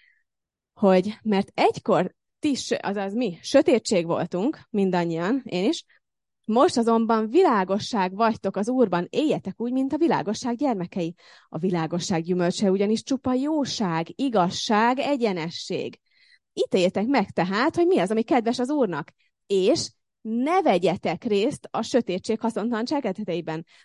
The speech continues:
Tehát, hogyha látjátok, hogy az egész közeg, amiben vagy, az osztály, a munkahely, az akármi, a sötétségben tobzódik éppen, ne vegyél részt benne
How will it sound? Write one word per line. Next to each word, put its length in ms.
Tehát, 160
hogyha 180
látjátok, 680
hogy 120
az 120
egész 460
közeg, 520
amiben 360
vagy, 280
az 120
osztály, 420
a 60
munkahely, 400
az 100
akármi, 480
a 80
sötétségben 1160
tobzódik 560
éppen, 300
ne 220
vegyél 300
részt 280
benne 340